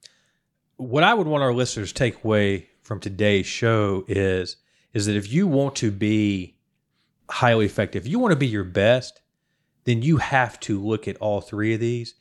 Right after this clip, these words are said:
and you have to apply all three of them. I can tell you how I do it is that, one, I do study on the inside. I want to grow my mind. Two, how I deal with emotional intelligence is, is it's not just the reflective thought.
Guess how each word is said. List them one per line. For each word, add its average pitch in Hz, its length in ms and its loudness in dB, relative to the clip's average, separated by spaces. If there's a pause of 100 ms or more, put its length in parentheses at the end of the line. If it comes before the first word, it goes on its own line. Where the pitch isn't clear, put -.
(160)
and 107 140 -4
you 110 80 2
have 107 100 6
to - 80 -4
apply 95 360 -2
all 87 120 -6
three 85 240 -12
of 85 140 -12
them. 90 140 -20 (440)
I 160 80 6
can 175 140 2
tell 160 120 0
you 113 120 2
how 104 180 2
I 104 320 0
do 98 380 0
it 92 180 -8 (400)
is 98 180 -4
that, 104 140 0
one, 113 300 2
I 104 140 -4
do 113 520 2
study 92 500 2
on 95 140 -6
the 95 100 -8
inside. 98 280 -2
I 110 80 4
want 113 320 -2
to - 80 -4
grow 95 260 -2
my 90 100 -6
mind. 87 440 -10 (360)
Two, 156 300 4
how 123 220 0
I 120 100 2
deal 117 320 2
with 113 140 0
emotional 101 400 -2
intelligence 101 580 -2
is, 104 220 0
is 104 180 -2 (380)
it's - 240 0 (340)
not 135 320 2
just 127 320 0
the 123 80 -6
reflective 107 560 0
thought. 117 380 0